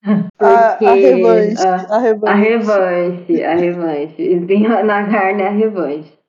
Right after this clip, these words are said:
Speaker 2: É, porque eu acho que é muito, mas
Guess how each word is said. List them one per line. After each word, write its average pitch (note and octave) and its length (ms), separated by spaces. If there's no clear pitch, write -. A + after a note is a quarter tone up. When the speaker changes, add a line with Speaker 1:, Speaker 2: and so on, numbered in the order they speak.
Speaker 2:
É, F3 760
porque G3+ 920
eu F#3+ 160
acho G3+ 260
que A3+ 80
é A3 40
muito, G3 760
mas F3 260